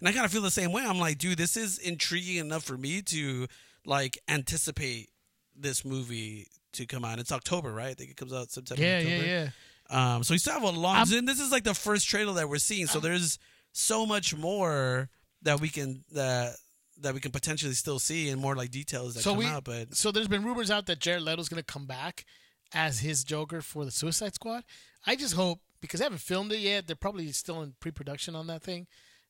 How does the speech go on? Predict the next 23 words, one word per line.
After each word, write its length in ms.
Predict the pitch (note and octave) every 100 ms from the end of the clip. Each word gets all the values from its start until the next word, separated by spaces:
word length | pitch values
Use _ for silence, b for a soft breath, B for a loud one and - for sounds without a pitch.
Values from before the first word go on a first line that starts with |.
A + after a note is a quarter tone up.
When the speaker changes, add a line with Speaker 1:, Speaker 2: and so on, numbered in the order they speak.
| _
Speaker 2:
Uh, 380 | D3 D3 C#3+ D3 D3
I 60 | F3+
hope 160 | G#3
James 260 | - F#3+ D3+
Gunn 220 | D#3 D#3+
looks 180 | D3+ -
at 60 | D#3+
this 140 | E3
and 100 | D#3
says, 240 | C#3 C3+ -
"Oh, 140 | D#3 D3
no, 260 | C#3+ C3+ D#3
I 80 | D3+
need 200 | D3 A#2+
Joaquin 280 | C3 - C#3
Phoenix 360 | - C#3 B2+ C#3
in 60 |
this 120 | B2+
movie." 360 | C3 C3+ C3 C#3+ B B B B B
Like, 140 | D#3 C3+
his 300 | F#3 E3+ - _ -
Joker. 440 | D#3 C3+ C#3 B2+
Speaker 1:
Yeah. 340 | - C#3+ B2+